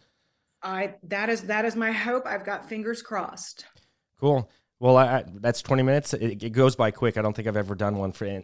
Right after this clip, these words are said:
Speaker 2: in, in twenty minutes, but I, I know you're a very busy woman and you got a lot of stuff going on. So I greatly appreciate you
Speaker 1: Well,
Speaker 2: joining Talk
Speaker 1: shame-,
Speaker 2: Junkies.
Speaker 1: shameless plug, if you will. If you like what I had to say, um, then I would love for you to come and read my research. Uh, we publish every day, uh, every, every trading day of the week. So come to demartino booth dot substack dot com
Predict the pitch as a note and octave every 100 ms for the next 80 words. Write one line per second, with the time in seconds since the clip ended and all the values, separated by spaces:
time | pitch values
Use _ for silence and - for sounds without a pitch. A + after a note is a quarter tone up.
0 | - G#2 F#2+ - A#2+ G#2+ G#2 F#2 - G#2
1 | F#2 G2 - G2+ G#2 G2+ F#2 G2+ G2+ G2
2 | G2+ G2 G2 A2 G#2+ F#2+ F#2+ F2+ F2+ F2+
3 | - - G2 F#2 F#2 G2+ G2+ F2+ A2 G#2
4 | G2+ - G2+ - G2 F2+ A#3 G2 F#2+ G2+
5 | F#2+ - C4+ A#3+ A2 - C#4+ D4 C#4+ -
6 | C#4 C#4+ C#4+ C4+ A#3 A#3+ D#4+ B3+ - A#3
7 | G#3 G#3+ A#3 A#3 B3 A3+ A3+ A3 G#3+ -
8 | A3+ D#4+ - - A3 A3 A3+ A3+ A#3 A3+
9 | B3+ B3 A#3 G#3 A3 A#3+ A#3+ - B3 A#3+
10 | A#3+ B3 A#3 G#3+ A#3+ B3+ A#3+ A#3 A3+ A#3
11 | A3+ C4+ F#4+ F#4 - - - _ - A3
12 | G#3+ A3 A#3 A#3+ A#3 - A3 A#3+ A3+ A#3
13 | C4 - - A3 A#3 A3+ - A#3+ A#3 A#3
14 | A#3 A#3 A3+ A3+ A3 A#3 C4 - A#3 A#3+
15 | A#3 G#3 A#3 A#3 A#3 A#3 A3 A3+ A#3+ -
16 | G#3 G#3 - A3 G#3+ A3+ A3+ - G#3 G3+
17 | - - G3+ A#3